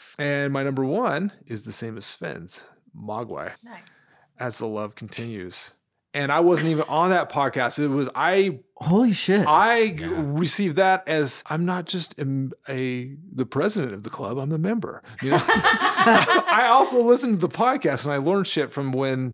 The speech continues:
Speaker 1: I'm not on it. And that album was
Speaker 3: This is blowing my mind.
Speaker 1: Yeah, so fucking good. So
Speaker 3: I
Speaker 1: creative.
Speaker 3: can't, I w-, can't, I was so not expecting the Mogwai love.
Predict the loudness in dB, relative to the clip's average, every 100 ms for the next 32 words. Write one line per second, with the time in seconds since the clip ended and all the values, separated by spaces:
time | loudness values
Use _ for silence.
0 | -6 -2 0 0 -2 -4 -4 -6 -6 -4
1 | 0 2 2 0 0 -2 -2 -2 0 -2
2 | -4 -6 -12 -8 -8 -6 -4 0 2 2
3 | 0 -2 -4 -6 -6 -6 -6 -8 _ -4
4 | -4 0 0 -2 -4 -8 -8 -8 -8 -8
5 | -14 -6 0 0 0 -4 -2 2 4 4
6 | 2 4 6 4 2 -4 -10 -8 -10 -6
7 | -4 -2 -4 -10 -12 -6 -4 -6 -8 -10
8 | -6 -4 -2 -2 -2 -4 -6 -8 -8 -8
9 | -8 -6 -4 -4 -6 -8 -8 -10 -12